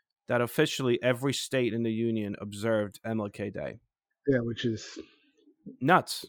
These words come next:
Speaker 2: Yeah,
Speaker 1: Nuts.
Speaker 2: you, people wouldn't really know that, you know?
Speaker 1: Yeah, you know, they, they, right? I mean, our, our students wouldn't know, um, because, you know, they were,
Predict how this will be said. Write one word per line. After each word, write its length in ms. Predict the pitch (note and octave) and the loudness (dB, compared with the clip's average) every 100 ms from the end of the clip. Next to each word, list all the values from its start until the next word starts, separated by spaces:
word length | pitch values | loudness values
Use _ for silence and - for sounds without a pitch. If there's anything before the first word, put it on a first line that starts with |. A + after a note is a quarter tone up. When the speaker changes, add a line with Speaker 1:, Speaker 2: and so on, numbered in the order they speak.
| _ _ - - | _ _ -18 -6
Speaker 2:
Yeah, 140 | B2 | 6
Speaker 1:
Nuts. 220 | D3 A#2+ | 10 10
Speaker 2:
you, 100 | B2 | 8
people 320 | A2+ D3+ C3 B2+ | 8 8 10 8
wouldn't 200 | A#2+ A#2+ | 8 6
really 280 | A2 G#2+ - _ _ _ _ _ _ _ A#2+ - _ _ | 6 4 0 _ _ _ _ _ _ _ -10 -10 _ _
know 260 | B2 C3+ C3+ | 6 10 10
that, 200 | A2 F#2+ | 8 0
you 120 | B2+ A#2+ | -2 -2
know? 140 | A#2+ B2 | 0 0
Speaker 1:
Yeah, 320 | A2+ G2+ G2 | -2 -2 -4
you 120 | - | -2
know, 180 | C3+ D#3 | 4 4
they, 160 | A#2+ A#2+ | 4 0
they, 220 | B2 A#2+ | 0 -2
right? 280 | A2 C3 D3 | 2 2 2
I 80 | B2+ | 0
mean, 140 | B2 A#2+ | 0 2
our, 180 | B2 A#2+ | 0 0
our 120 | B2+ | -2
students 340 | - A#2 G#2+ | -2 -2 -2
wouldn't 200 | A2 G#2 G2+ | -2 -4 -2
know, 280 | G2 G2 - _ _ _ _ | -2 -4 -8 _ _ _ _
um, 400 | - G#2+ G2 G2 - _ _ | -6 -4 -4 -6 -8 _ _
because, 380 | A#2 - A2+ - | -8 -4 -2 -2
you 40 | |
know, 140 | A2 G2+ | -2 0
they 100 | G#2+ | -2
were, 200 | G#2 | -2